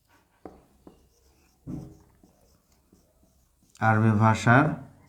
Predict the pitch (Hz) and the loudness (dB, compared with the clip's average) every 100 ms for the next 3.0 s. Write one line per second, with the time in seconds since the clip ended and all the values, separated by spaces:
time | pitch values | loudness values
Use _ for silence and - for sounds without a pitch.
0 | - - 113 107 98 104 135 170 - - | -20 -6 0 0 0 2 2 0 -6 -16
1 | - _ _ _ _ _ _ _ _ _ | -20 _ _ _ _ _ _ _ _ _
2 | _ _ _ _ _ _ _ 113 110 131 | _ _ _ _ _ _ _ -2 2 2